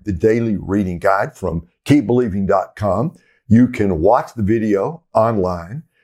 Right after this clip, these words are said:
You can watch it archived anytime you want.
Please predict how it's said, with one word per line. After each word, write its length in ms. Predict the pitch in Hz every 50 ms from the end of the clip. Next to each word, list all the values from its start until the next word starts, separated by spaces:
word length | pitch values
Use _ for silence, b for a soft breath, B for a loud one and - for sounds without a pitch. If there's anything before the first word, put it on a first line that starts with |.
| _ _
You 180 | - 107 117 113
can 440 | 113 110 104 95 90 90 87 85 - _
watch 320 | - 104 113 113 - - 117
it 100 | - -
archived 640 | - 107 117 120 - - 117 107 107 120 123 101 107
anytime 500 | 104 107 104 107 - 101 95 95 92 82
you 80 | 87
want. 440 | 80 82 95 113 123 - - -